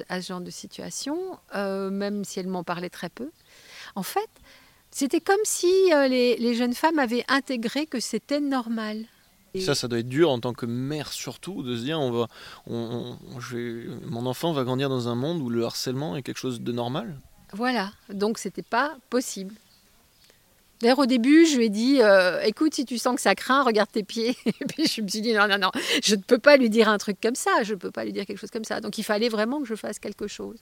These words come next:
Speaker 1: Mais voilà, c'est comme ça.
Speaker 2: Les motivations de Béa Ercolini à avoir fondé l'association Touche pas à ma pote. Merci beaucoup.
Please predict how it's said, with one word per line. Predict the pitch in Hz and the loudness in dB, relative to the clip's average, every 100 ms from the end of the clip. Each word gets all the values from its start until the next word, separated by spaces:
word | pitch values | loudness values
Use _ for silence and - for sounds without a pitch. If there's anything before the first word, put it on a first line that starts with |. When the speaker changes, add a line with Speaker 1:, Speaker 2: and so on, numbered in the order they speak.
| _ - | _ -18
Speaker 1:
Mais | 165 208 | -18 -16
voilà, | - 208 _ | -16 -18 _
c'est | - - | -20 -16
comme | 196 | -16
ça. | - - _ - | -16 -18 _ -6
Speaker 2:
Les | 113 | 0
motivations | 135 185 190 156 147 - 135 95 73 | 2 2 2 2 2 0 -2 -4 -4
de | 120 117 | 0 2
Béa | 131 143 139 135 | 6 8 8 4
Ercolini | 147 139 143 135 135 131 | -2 -2 -2 0 0 0
à | 113 113 | 0 0
avoir | 110 120 123 | 0 0 0
fondé | - 147 135 143 | -2 -2 2 2
l'association | 123 - 120 123 - 147 | 2 -2 -4 -2 -2 -4
Touche | 139 156 - | -2 -2 -2
pas | - 147 | 0 0
à | - 135 | 0 -2
ma | 120 | -2
pote. | - 113 - - | -2 -6 -4 -8
Merci | 110 135 - | -6 -4 -2
beaucoup. | 139 120 127 | -2 -4 -6